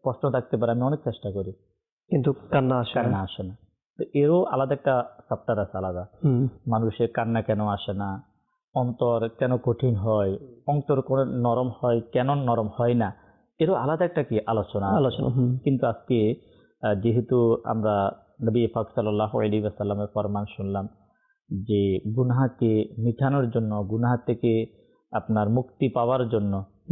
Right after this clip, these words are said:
Speaker 2: জি।
Speaker 1: আহ, কান্নাকে অবলম্বন করার জন্য। তো কান্না,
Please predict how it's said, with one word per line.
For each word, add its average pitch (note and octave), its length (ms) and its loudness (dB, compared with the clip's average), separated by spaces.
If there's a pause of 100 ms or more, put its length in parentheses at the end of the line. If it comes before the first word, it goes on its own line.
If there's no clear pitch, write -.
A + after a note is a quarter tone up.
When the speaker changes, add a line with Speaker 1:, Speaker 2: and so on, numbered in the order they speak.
Speaker 2:
জি। B2 120 2
Speaker 1:
আহ, G2 200 2
কান্নাকে C3 440 0
অবলম্বন A#2 440 2
করার G#2+ 300 0
জন্য। G2+ 280 0 (520)
তো G#2+ 60 -2 (100)
কান্না, D#3 600 2